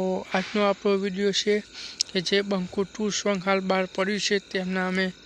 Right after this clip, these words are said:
ફોટા પાડ્યા છે, તમને બતાવીએ છીએ. જોઈ શકો છો મિત્રો, કઈ રીતના શૂટિંગ ચાલે છે, ક્યાં શૂટિંગ થયું છે, એ તમે જોઈ શકો છો મિત્રો.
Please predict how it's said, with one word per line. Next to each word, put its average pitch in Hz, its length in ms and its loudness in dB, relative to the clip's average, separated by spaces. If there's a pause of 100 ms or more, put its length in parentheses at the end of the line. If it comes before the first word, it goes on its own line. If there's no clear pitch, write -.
(400)
ફોટા 190 340 2
પાડ્યા 190 260 4
છે, 190 140 0
તમને 185 280 0
બતાવીએ 185 480 2
છીએ. 190 160 -2
જોઈ 190 260 -2
શકો 196 280 -8
છો 196 160 -4
મિત્રો, 196 300 -2 (580)
કઈ 214 220 4
રીતના 202 360 0
શૂટિંગ 190 440 -2
ચાલે 196 320 4
છે, 202 200 2 (560)
ક્યાં 190 220 4
શૂટિંગ 196 380 -2
થયું 196 240 0
છે, 190 180 2
એ 190 40 2
તમે 190 320 -2
જોઈ 185 200 2
શકો 190 320 -2
છો 196 140 -4
મિત્રો. 190 380 -4